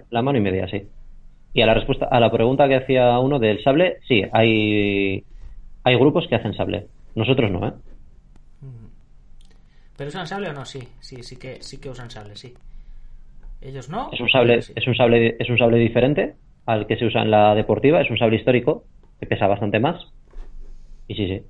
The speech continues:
Speaker 2: Ujú.
Speaker 1: Al final nosotros nos centramos en, en dos armas principales, que es la espada ropera con y sin daga, que aquí, por ejemplo, tengo una daga.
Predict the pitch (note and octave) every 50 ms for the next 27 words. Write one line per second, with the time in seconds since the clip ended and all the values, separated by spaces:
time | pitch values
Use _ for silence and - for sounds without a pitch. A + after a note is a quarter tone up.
0 | - _ _ - - - - - - - _ _ A#2+ A2+ G#2 G#2 G#2 - - -
1 | - - - - _ - - - - - - - - - - - - - - -
2 | - - - - - - A#2+ A2 A#2 A#2 B2+ C3+ C#3 C3+ C3 C3+ C3+ C3+ B2+ B2
3 | B2+ G#2 A#2+ C3+ B2 C3 B2 - C3 B2 A#2 C#3 C3+ B2 G#2+ - - G#2+ G2 G2
4 | G2 G2 G2 G2+ G2+ G2 G2 G2 F#2+ F#2+ F#2+ G2 - - - - - - - -
5 | - A#2+ A2 A2+ A2+ A#2 - C3 A#2 B2 A2 - C3 A#2+ A2+ C3 B2+ B2 C#3 D#3
6 | E3 E3 - A#2 G#2 G#2+ G2+ - - A2 A2 G#2+ G2+ G#2+ G2 A#2 A2 G#2+ G#2 G#2
7 | G#2 G#2 G#2+ - - - - - - - - - B2 A#2 A2 - A#2+ A2+ A2+ B2+
8 | C#3+ F3+ A#3+ - - - - - _ _ - - - - - - - - - -
9 | - - - - - - - - - - - - - A2 G#2 A2+ G#2+ B2 A2+ -
10 | A#2+ A2 A2 G#2+ A2 A2 G#2+ G#2+ A2 A2+ C#3 E3 F#3+ -